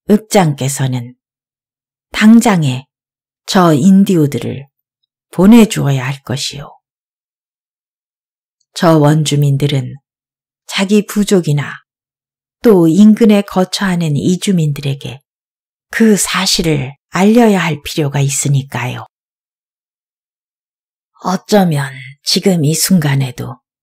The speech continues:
모든 걸 체념한 암살갱이가 인간의 피냄새를 찾아 불악 주위로 다가오고 있을지도 모르오.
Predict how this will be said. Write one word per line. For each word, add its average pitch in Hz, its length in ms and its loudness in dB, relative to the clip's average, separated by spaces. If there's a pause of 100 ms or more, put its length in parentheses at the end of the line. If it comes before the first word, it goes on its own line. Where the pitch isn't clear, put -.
(540)
모든 233 440 4
걸 165 240 -2
체념한 147 840 -4
암살갱이가 139 1000 -6 (840)
인간의 220 540 2
피냄새를 147 680 -6
찾아 - 400 -12 (640)
불악 233 440 0
주위로 151 460 0
다가오고 196 580 -2
있을지도 135 520 -6
모르오. 135 480 -4